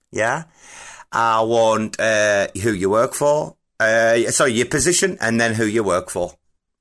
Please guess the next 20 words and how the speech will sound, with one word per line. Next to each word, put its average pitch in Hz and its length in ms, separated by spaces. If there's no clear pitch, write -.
right? 110 280
So 113 260
my 156 260
name 120 300
is 98 200
da 107 220
da 101 140
da, 147 300
and 113 280
I'm 113 420
a 123 320
da 107 180
da 107 180
da 147 320
for 147 680
da 123 180
da 113 120
da. 101 280
You 135 140
know, 127 320